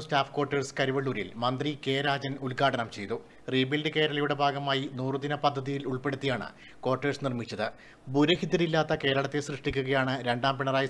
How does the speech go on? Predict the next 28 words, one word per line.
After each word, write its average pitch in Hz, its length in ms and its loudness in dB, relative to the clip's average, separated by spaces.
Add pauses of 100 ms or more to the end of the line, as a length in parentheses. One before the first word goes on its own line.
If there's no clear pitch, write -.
സർക്കാരിന്റെ 131 460 0 (100)
പ്രധാന 127 380 -2
ലക്ഷ്യമെന്ന് 120 420 -2 (320)
ക്വാർട്ടേഴ്സിന്റെ 135 540 2 (100)
ഉദ്ഘാടനം 135 500 2
നിർവഹിച്ച് 127 400 -2 (360)
റവന്യൂ 135 360 2
മന്ത്രി 131 220 0 (140)
കെ 131 180 2
രാജൻ 117 260 0 (120)
പറഞ്ഞു. 98 280 -2 (480)
തലമുറകളായി 160 760 6
പെറ്റുപെരുകുകയും 139 800 0 (160)
അണുകുടുംബത്തിലേക്ക് 143 800 0
മാറുകയും 135 440 2
ചെയ്യുന്ന 135 220 0 (100)
മലയാളിയുടെ 135 480 2
മുന്നിൽ 113 240 -2 (380)
ഓരോ 135 240 4
മിനിറ്റിലും 139 460 0
ഭൂരഹിതനായ 135 680 2 (100)
ഒരു 131 180 -2
മനുഷ്യൻ 131 320 -2 (160)
ജനിച്ചു 123 340 -2
വീഴുന്നത് 135 400 0
തിരിച്ചറിയണമെന്നും 127 720 -2 (340)
മന്ത്രി 123 260 0 (140)
പറഞ്ഞു. 104 240 0